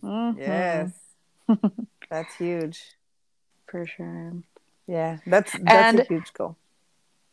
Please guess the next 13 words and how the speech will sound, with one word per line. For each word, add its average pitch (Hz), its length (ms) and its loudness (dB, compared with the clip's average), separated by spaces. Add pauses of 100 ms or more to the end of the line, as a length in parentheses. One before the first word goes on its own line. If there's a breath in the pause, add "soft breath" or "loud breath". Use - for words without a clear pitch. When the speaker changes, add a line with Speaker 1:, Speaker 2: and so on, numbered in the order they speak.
Speaker 1:
and 240 340 6
I 262 180 8
also, 262 720 6
um, 202 460 0
while 208 360 6
I 196 120 6
was, 233 360 -6
you 214 120 -16
know, 175 180 -14
looking 208 440 -10
into 196 280 -8
this, 214 480 0
I 185 600 4